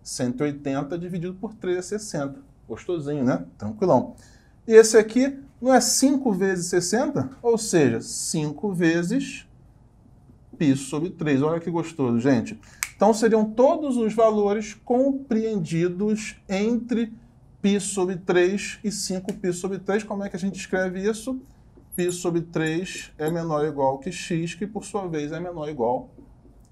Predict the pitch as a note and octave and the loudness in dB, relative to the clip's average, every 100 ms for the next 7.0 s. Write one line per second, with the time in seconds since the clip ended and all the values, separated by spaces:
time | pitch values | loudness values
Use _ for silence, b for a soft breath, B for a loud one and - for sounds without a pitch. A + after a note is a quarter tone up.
0 | - - - F#3+ - - C3 C3+ C3+ A#2+ | -20 -20 -12 -8 -4 -2 -4 -4 -8 -10
1 | - B2 C3 - D#2 - - - - D#3 | -8 -8 -8 -10 -14 -12 -14 -16 -6 0
2 | E3+ - D3 F3 - B B B B B2 | 2 2 2 0 -2 B B B B 4
3 | E3 F#3 - G3+ - - B2+ B2 E3 A3 | 6 6 4 4 2 -2 -4 4 6 6
4 | - - - F3 B3 G3+ D3 E3 G3+ E3+ | 2 -10 0 2 4 4 4 4 4 2
5 | A#2+ E3 B3 C4 - D3 D3 D#3+ - D#3+ | 2 4 4 2 -2 -2 -2 -6 -4 -6
6 | D#3+ F#3 F3+ C3 A2 G#2+ - - C#4 - | -4 -8 -4 -2 -2 -4 4 8 8 6